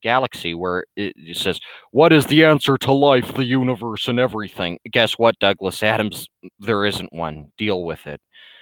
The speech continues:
Uh, your sci-fi book doesn't have to answer that. And if there is, it's definitely not math. Uh, got,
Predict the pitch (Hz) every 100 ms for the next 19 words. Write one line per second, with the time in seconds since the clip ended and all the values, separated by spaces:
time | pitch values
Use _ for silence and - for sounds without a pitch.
0 | - 107 95 87 101 110 104 113 104 -
1 | 95 87 95 - 98 92 87 85 90 -
2 | - 90 87 - 82 78 78 160 160 135
3 | 123 113 - 92 - 101 87 90 87 82
4 | 80 82 82 76 - - - _ _ _
5 | _ _ _ _ _ _ _ _ _ _
6 | _ _ - 101 101 101 98 92 - _
7 | _ _ _ _ - 123 110 104 95